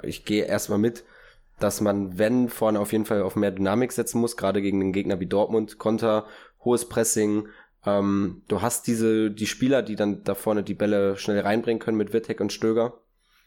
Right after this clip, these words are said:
Ähm, ist die Frage, wie der Matchplan am Ende aussehen wird. Da, ja, wir sind halt keine Taktikfuchse. Äh, es kann auch sein, dass das totaler Quatsch ist, was ich jetzt hier gerade erzähle.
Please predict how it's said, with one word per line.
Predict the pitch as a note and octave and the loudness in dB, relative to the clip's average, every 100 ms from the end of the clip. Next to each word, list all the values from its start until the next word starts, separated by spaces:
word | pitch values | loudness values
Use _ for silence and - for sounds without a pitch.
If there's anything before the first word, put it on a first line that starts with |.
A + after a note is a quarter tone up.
| _ _ _ | _ _ _
Ähm, | G2+ G2+ G2+ G2 G2 G2 F#2+ - _ _ _ _ _ _ _ - - | -2 0 2 0 0 0 -4 -8 _ _ _ _ _ _ _ -16 -8
ist | G2 - | -6 -6
die | G2 | -6
Frage, | - G2+ G2 | -2 0 0
wie | F#2 | 0
der | F#2+ F#2+ | 0 0
Matchplan | F#2+ - F#2+ F2+ | -2 -2 -2 0
am | F2+ | 0
Ende | F2+ | 0
aussehen | E2+ F#2 F#2 | 0 0 -2
wird. | E2 D#2+ - | -2 -4 -4
Da, | F2 F2 F2+ F2 - _ _ D#2 | -2 2 2 0 -6 _ _ -4
ja, | D#2 - - | -4 -6 -8
wir | E2 | -4
sind | E2+ F#2+ G2 | -2 -2 -2
halt | F#2 | -4
keine | - E2+ D#2+ | -4 -6 -4
Taktikfuchse. | E2+ - E2+ - E2+ - D#2+ - _ - | -8 -6 -8 -8 -6 -6 -8 -12 _ -8
Äh, | D#2+ D#2 | -6 -6
es | - - | -8 -6
kann | G2 | -4
auch | F2 | -2
sein, | F2+ F2 | -2 -2
dass | F2 | -2
das | F2 | -4
totaler | F#2 F2 F2+ F2 | -4 -2 -2 -2
Quatsch | G2 - | -4 -4
ist, | G2 | -4
was | F2 E2+ | -4 -4
ich | |
jetzt | E2 D#2+ | -4 -4
hier | D#2+ | -2
gerade | D#2+ | -2
erzähle. | D2+ - - | -4 -4 -6